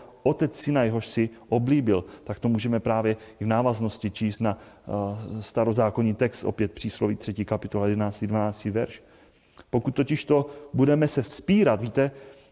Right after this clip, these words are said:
a mnohdy se člověk vzpírá právě této boží výchově, tak určitě přijdeme o ten užitek z toho božího jednání v našem životě.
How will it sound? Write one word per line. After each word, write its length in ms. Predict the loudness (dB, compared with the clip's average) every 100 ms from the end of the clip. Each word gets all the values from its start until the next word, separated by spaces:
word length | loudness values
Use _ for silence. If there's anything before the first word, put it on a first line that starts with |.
| _ -2
a 80 |
mnohdy 260 | 2 4 2
se 140 | 0
člověk 240 | -2 -2 -4
vzpírá 600 | -6 -2 2 4 2 -2
právě 280 | -2 0 2
této 240 | 0 0
boží 280 | 0 0 0
výchově, 480 | -2 0 -2 0 -2 -8 -20 _ _ _ _ _ _ _ _ -8
tak 200 | -6 -2
určitě 400 | -4 -4 0 0
přijdeme 400 | 0 0 2 0
o 100 | 0
ten 180 | -2 0
užitek 440 | 0 0 0 -2
z 80 | -4
toho 180 | -2 -2
božího 360 | 0 0 0 2
jednání 520 | 2 2 2 2 0
v 20 |
našem 280 | -2 -2 -2
životě. 380 | -2 -4 -6